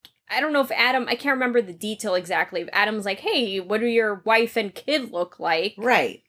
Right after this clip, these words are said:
Speaker 1: How, why would you think to look at your wallet?
Speaker 2: Right. It's not like you're gonna be, you know, hitting the vending machine.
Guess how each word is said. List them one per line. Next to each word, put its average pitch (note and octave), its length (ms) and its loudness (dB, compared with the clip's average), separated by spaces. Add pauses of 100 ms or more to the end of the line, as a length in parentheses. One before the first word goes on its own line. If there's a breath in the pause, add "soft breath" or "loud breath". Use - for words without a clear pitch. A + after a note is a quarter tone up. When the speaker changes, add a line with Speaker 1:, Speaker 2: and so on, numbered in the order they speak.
(320)
Speaker 1:
How, C#4+ 300 0 (120)
why C4+ 320 2
would D4+ 160 -2
you C#4 100 -2
think C4+ 260 -6
to B3 100 -6
look A3 200 -8
at - 120 -2
your G3+ 120 -8
wallet? F3+ 600 -2 (100)
Speaker 2:
Right. D#3+ 260 2
It's F3 120 -6
not B3 200 4
like C4+ 180 2
you're B3 140 4
gonna A3+ 160 4
be, G3+ 380 -2
you G3 160 0
know, F3+ 360 2 (120)
hitting G#3+ 260 -2
the G#3 100 4
vending G3+ 380 2
machine. E3+ 520 -4